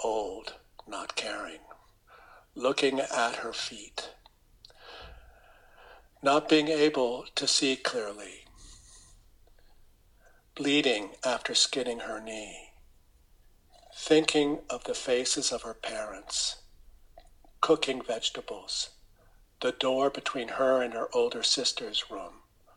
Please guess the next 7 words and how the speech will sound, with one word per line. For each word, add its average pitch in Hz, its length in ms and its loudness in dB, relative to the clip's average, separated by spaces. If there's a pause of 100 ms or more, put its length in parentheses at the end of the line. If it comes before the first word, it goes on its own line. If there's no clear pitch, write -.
(360)
Looking 147 600 4 (460)
at 120 160 2
her 117 240 -2
eyes 117 600 -2 (100)
in 117 140 -4
the 110 60 -12
mirror. 107 500 -6